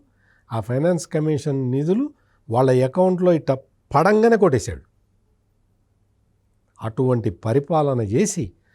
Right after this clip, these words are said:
స్థానిక సంస్థల నిధులు కూడా వాడుకున్న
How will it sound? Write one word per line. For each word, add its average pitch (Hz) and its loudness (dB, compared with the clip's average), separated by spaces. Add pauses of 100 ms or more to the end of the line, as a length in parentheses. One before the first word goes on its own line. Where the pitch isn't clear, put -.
(240)
స్థానిక 170 -4
సంస్థల 147 -4
నిధులు 127 0
కూడా 160 -6
వాడుకున్న 139 -2